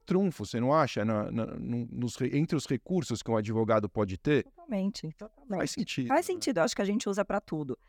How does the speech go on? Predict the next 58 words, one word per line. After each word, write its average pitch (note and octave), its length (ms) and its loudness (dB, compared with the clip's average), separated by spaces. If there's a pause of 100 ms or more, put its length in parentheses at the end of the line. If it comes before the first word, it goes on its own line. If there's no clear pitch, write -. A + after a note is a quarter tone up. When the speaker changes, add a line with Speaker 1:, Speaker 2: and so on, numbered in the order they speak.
(240)
Speaker 2:
E D3+ 80 -2
a F3 40 4
gente G3+ 260 0
usa, G3+ 180 4
inclusive, F#3+ 400 0
dentro F#3+ 260 -2
da G3 100 4
nossa G3 280 -2
casa, D3 440 0
Calai. C3+ 420 0
Eu F3+ 200 6
uso G3 260 0
muito G3 360 2
dentro D#3+ 260 -2
da, D3+ 220 4
você E3 140 -2
falou F3 200 2
de - 100 -4
casamento E3+ 640 2
longo, D#3 240 0
eu E3 40 -2
sou - 140 -4
casada F#3 340 0
há - 20 -6
quase G3 260 -2
quinze G3+ 380 0
anos, D#3 380 4
né? D#3 220 -2 (380)
Então, F3+ 260 4
assim, D#4+ 280 2
a, F3 140 4 (240)
é, D#3+ 280 4
a D#3+ 60 4
gente F#3+ 260 -2
começa G3 420 2
a - 40 -2
perceber F3 640 0
que - 180 -6
você, F#3 540 0
às F3 120 6
vezes, F3 200 -2 (220)
né, F3+ 220 2
às D#3+ 80 0
vezes E3 140 -2
eu F#3+ 120 4
tô, F#3+ 100 -2
não F3 120 -2
tô F#3+ 120 0
no F3+ 140 -2
dia F3 160 6
ruim, E3+ 340 0
marido E3+ 360 2
não F3+ 120 -2
tá F3+ 160 4
num F3+ 140 0
dia E3+ 180 6
bom E3 280 2
também, E3+ 580 0